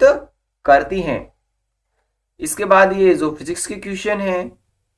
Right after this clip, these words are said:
और जो नेक्स्ट हमारा इसमें क्वेश्चन है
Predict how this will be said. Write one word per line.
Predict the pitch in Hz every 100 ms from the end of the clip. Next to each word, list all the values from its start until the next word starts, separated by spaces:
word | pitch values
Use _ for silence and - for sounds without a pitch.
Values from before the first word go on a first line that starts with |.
| _ _ _ _ _ _ _ _ _ _ _ _ _ _ _ _ _ _ _ _ _ _ _ _ _ _ _ _ 139
और | 151 160
जो | 160 180
नेक्स्ट | 156 170 -
हमारा | 175 170 175
इसमें | 180 185 185
क्वेश्चन | - 139 185 185
है | 180